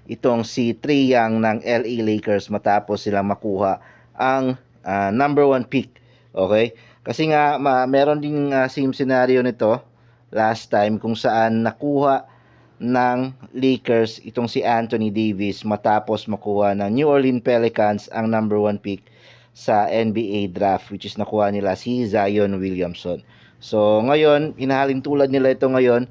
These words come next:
yung scenario na yun dati nung nakuha ng Lakers si A D,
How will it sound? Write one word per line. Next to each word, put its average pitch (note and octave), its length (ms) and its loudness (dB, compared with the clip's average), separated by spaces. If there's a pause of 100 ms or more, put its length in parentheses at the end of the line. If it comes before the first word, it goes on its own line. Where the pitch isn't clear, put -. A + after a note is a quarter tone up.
(360)
yung B2 160 -4
scenario C3 480 2
na B2 80 2
yun A#2+ 160 2
dati A2+ 320 2
nung A2 160 0
nakuha A2+ 320 0
ng A2+ 80 0
Lakers G#2+ 560 -2 (400)
si - 240 -16
A C#3 240 0
D, G#2+ 300 -4